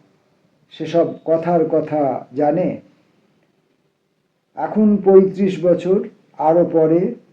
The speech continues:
যে যাওয়া হয়নি, আর যে দেখা উচিত ছিল না কোনো দিন, সেই সব কথা গাছে কথা, ফুলে ফুলে,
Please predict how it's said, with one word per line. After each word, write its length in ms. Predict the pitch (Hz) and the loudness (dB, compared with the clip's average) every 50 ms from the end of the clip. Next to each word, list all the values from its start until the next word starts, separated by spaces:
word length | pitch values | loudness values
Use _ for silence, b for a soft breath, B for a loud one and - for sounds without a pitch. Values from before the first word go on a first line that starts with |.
| _ _ _ _ _ _ _ _ _ - | _ _ _ _ _ _ _ _ _ -12
যে 240 | 117 139 160 156 135 | -6 -4 -2 0 0
যাওয়া 340 | 156 147 147 156 160 151 | 2 2 4 4 4 4
হয়নি, 520 | 143 147 151 160 156 156 165 175 196 226 226 - - _ _ _ _ _ _ _ _ _ - | 4 2 2 2 0 0 -2 -4 -4 -6 -6 -10 -14 _ _ _ _ _ _ _ _ _ -8
আর 160 | 135 151 151 143 120 | -6 -4 -4 -4 -4
যে 160 | 127 151 151 | -4 -2 0
দেখা 500 | 151 151 143 143 156 156 147 143 135 - - | 0 0 0 0 0 0 0 0 0 -2 -6
উচিত 340 | 147 135 - 175 165 170 | -8 -8 -8 -6 -4 -4
ছিল 380 | 160 - - - 160 156 156 151 | -4 -4 -4 -6 -4 -4 -2 -2
না 320 | 151 156 165 180 220 233 - - _ _ _ _ _ _ _ _ _ _ _ _ _ _ _ _ _ _ _ _ _ _ _ _ _ _ _ _ _ _ | -2 -2 -2 -4 -6 -8 -12 -16 _ _ _ _ _ _ _ _ _ _ _ _ _ _ _ _ _ _ _ _ _ _ _ _ _ _ _ _ _ _
কোনো 300 | - 160 160 160 160 - | -10 -8 -6 -4 -4 -2
দিন, 440 | - 143 151 165 180 233 240 - - - b b b b b b _ _ | 0 0 0 2 0 -2 -4 -6 -12 -18 b b b b b b _ _
সেই 260 | - 160 165 165 160 | -2 0 2 2 2
সব 340 | - - 165 160 151 151 143 - - - _ _ - | 0 0 0 2 2 2 0 -2 -8 -18 _ _ -8
কথা 300 | 143 143 139 160 160 156 | -6 -6 -2 -2 0 0
গাছে 600 | 151 143 143 139 - 156 151 147 135 127 131 - - _ _ _ _ _ _ _ _ _ | 2 0 0 -2 -4 -2 -2 -2 -2 -2 -6 -10 -14 _ _ _ _ _ _ _ _ _
কথা, 560 | - 143 143 - - 156 151 147 135 113 - - - - | -4 -4 -4 -4 -4 -4 -2 -2 -2 -4 -6 -10 -10 -8
ফুলে 280 | 147 143 143 143 135 | -4 -2 0 -2 -2
ফুলে, 400 | - - 143 143 139 135 127 - | -2 -4 -6 -4 -4 -4 -6 -10